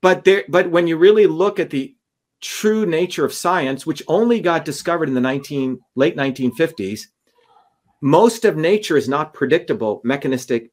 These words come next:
It's actually unpredictable. Most of nature is unpredictable. And order actually comes out of disorder. And it's a very interesting concept, which is what most of science really is, but no one wants to talk about this, which means an individual's thoughts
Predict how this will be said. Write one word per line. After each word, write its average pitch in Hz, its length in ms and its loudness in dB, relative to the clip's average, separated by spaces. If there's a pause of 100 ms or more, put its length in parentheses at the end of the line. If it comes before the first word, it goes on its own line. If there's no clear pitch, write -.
It's - 220 -8
actually 151 600 0 (120)
unpredictable. 123 960 -4 (260)
Most 208 340 4
of 196 80 2
nature 160 280 -2
is 123 180 -6
unpredictable. 147 880 -4 (760)
And 156 360 -2 (320)
order 202 500 6
actually 156 380 -2
comes 165 320 -6
out 143 160 2
of 110 120 -4
disorder. 104 760 -4 (500)
And 147 80 -2
it's - 80 -2
a 156 40 2
very 196 300 4
interesting 175 420 -4
concept, 170 520 -4
which 143 160 -2
is 131 100 -4
what 151 140 0
most 160 280 -2
of 143 120 -10
science 151 400 -4
really 156 320 4
is, 160 100 0
but 143 160 -4
no 151 140 2
one 196 100 0
wants 175 200 -2
to 143 60 -6
talk 170 280 -2
about 117 260 -4
this, - 300 -14 (340)
which 147 220 -4
means 175 260 -2
an 139 160 -2
individual's 170 760 2
thoughts 156 560 0